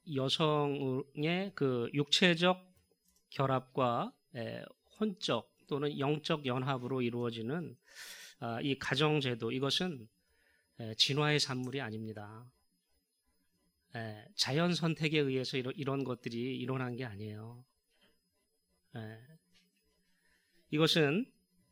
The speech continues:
에, 하나님께서, 인간의 창조자이신 하나님께서 처음부터 아예 계획과 목적을 가지고 설계해서 만들어 놓으신, 그러니까 인간의 행복과 번영을 위해서 가장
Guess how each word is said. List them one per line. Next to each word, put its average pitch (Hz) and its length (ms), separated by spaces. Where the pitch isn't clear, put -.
에, 110 80
하나님께서, 190 840
인간의 175 400
창조자이신 185 960
하나님께서 175 880
처음부터 196 640
아예 147 300
계획과 185 720
목적을 170 500
가지고 147 360
설계해서 208 840
만들어 131 380
놓으신, 113 440
그러니까 135 200
인간의 185 560
행복과 226 680
번영을 175 500
위해서 165 460
가장 - 760